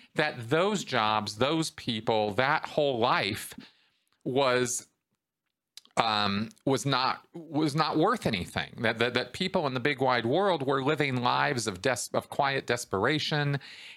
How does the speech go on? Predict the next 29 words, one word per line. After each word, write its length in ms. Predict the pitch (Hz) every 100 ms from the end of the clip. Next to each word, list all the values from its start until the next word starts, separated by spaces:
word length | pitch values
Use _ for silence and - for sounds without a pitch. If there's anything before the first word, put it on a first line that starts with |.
| -
and, 540 | 131 117 113 110 113 123
uh, 220 | 107 98
craziness 800 | - - 180 170 156 147 127 123
and 80 | 113
insanity, 680 | 90 87 - 160 156 147 143
and 140 | 131
they 60 | 101
were 120 | 101
basically 520 | - 123 120 127 120
all 200 | 104 101
walking 400 | 98 107 104 117
around 300 | 98 101 101
in 80 | 98
a 60 | 92
hypnotic 580 | 98 - 101 90 80 -
daze. 480 | 131 147 139 131 - - - -
And 140 | 170
this 160 | 196 247
is 80 | 196
how 160 | 139
I 80 | 123
would 140 | 127 120
think 240 | 165 -
about 360 | 110 110 120 - _
everybody 680 | 196 208 190 135 95 87 107
who 140 | 131 135
wasn't 480 | 104 123 117 107 -
a 40 | 127
Scientologist. 1200 | - 113 101 104 - 139 156 117 - - -